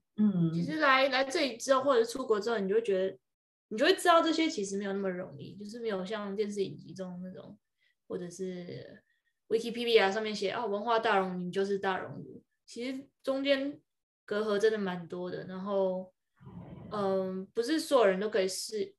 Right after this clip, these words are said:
Speaker 2: 就是那么轻易的适应别国的文化，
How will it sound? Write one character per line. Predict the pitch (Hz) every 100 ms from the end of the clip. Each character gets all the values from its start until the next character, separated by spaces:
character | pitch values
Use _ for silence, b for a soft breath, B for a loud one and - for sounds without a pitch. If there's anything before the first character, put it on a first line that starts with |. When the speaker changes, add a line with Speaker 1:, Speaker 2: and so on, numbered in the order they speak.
| _
Speaker 2:
就 | 220
是 | 208
那 | 220
么 | 214 190 190
轻 | - 208
易 | 202
的 | 185
适 | - - 196
应 | 196 185
别 | 180 185
国 | -
的 | 185
文 | 180 -
化， | 190 - -